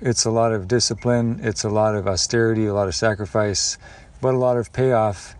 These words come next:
and a lot of beauty, a lot of dignity. And, um, yeah, I put myself into a very extreme circumstance, and for me to be able to know that I have what it takes to survive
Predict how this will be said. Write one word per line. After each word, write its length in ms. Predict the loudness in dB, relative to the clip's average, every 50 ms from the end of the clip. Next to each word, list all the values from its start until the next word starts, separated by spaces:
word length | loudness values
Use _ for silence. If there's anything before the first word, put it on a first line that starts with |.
| -20 -14 -8
and 100 | -2 0
a 20 |
lot 120 | 2 2 2
of 100 | 0 0
beauty, 460 | 0 2 2 2 2 0 -2 -4 -6 -10 -16 -20 -20 -20 -20 -20 -16 -10
a 80 | -6 -2
lot 220 | 0 2 2 2
of 200 | 0 -2 -6 -8 -12 -6 -2
dignity. 580 | 0 2 2 2 0 -2 -2 -2 -2 -4 -6 -8 -10 -16 -20 -20 -20 -20 -20 -20 -20 -20 -20 -20 -20 -20 -14 -8
And, 340 | -4 -2 -2 0 0 0 0
um, 360 | 0 0 0 0 -2 -4 -6 -8 -12 -18 -20 -20 -20 -20 -20 -20 -20 -20 -20 -16 -6 -2
yeah, 180 | 0 2 2 2
I 60 | 0
put 240 | 0 0 0 0 0
myself 460 | 0 0 0 2 2 2 2 2 -2
into 240 | -4 -2 0 0 0
a 40 |
very 300 | 2 2 4 4 4 4
extreme 400 | 2 0 -2 -2 0 2 2 0
circumstance, 880 | 0 0 0 0 0 0 -2 -2 -2 0 0 0 0 0 0 -2 -4 -4 -8 -14 -20 -20 -20 -20 -20 -20 -20 -10 -4
and 560 | -2 -2 0 0 0 -2 -2 -4 -6 -8 -12 -18 -20 -20 -20 -20 -20 -20 -20 -20 -20 -20 -20 -20 -20 -20 -18
for 180 | -4 0 0 2
me 180 | 2 2 2 0
to 140 | 0 0
be 120 | 0 2 2
able 200 | 0 0 -2 -4
to 140 | -4 -2 -2
know 440 | 0 2 2 2 2 2 0 0
that 160 | -2 -2 0 0
I 120 | 0 0
have 280 | 0 0 0 0 0 0
what 120 | 0 -2
it 120 | -2 -2
takes 400 | -2 -2 0 0 0 -2 -4 -6 -4
to 120 | -2 -2
survive 800 | -2 -2 -2 -2 -2 0 0 2 2 0 -2 -2 -4 -8 -14